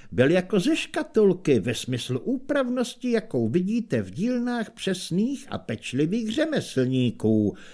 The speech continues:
Vypadal jako někdo, kdo rád i pečlivě pere. Mimo to mrakoplašovi připadal jako dokonalý venkovský balík, který má slámu nejen v botách, ale i v hlavě.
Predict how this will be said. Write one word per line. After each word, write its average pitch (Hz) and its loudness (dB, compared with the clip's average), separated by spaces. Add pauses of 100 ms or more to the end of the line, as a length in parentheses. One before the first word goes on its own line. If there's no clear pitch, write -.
(220)
Vypadal 120 0
jako 123 -2
někdo, 107 -2 (240)
kdo 98 -4
rád 139 -2
i 113 -4
pečlivě 123 0
pere. 240 0 (840)
Mimo 320 -2
to 135 -2
mrakoplašovi 220 -2
připadal 220 -2
jako 220 -2
dokonalý 240 -2
venkovský 127 -4
balík, 190 0 (360)
který 285 2
má 139 2
slámu 160 0
nejen 113 2
v 87 -10
botách, 139 -6
ale 120 -2
i 208 0
v 190 -2
hlavě. 170 -2